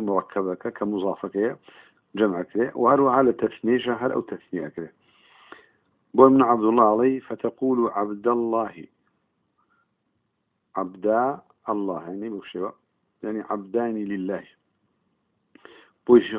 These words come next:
خۆی هەنووسێتی: «فتقول عبد الله وعبدان لله.» لە هەندێک نوسخە نووسێتی: «وعبدان الله.» ئەوە صحیح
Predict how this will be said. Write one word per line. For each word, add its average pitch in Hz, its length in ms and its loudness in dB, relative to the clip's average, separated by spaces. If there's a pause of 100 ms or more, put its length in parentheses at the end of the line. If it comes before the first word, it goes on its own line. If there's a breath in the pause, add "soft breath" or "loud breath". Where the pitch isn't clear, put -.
خۆی 123 220 4
هەنووسێتی: 107 500 0
«فتقول 107 440 0 (160)
عبد 101 260 -4
الله 120 280 0 (180)
وعبدان 101 720 -2 (360)
لله.» 101 560 0 (1600 soft breath)
لە 113 100 2
هەندێک 139 240 4
نوسخە 120 260 0
نووسێتی: 131 420 0 (300)
«وعبدان 107 640 2 (120)
الله.» 107 340 0 (160)
ئەوە 123 200 -2 (400)
صحیح 110 260 -8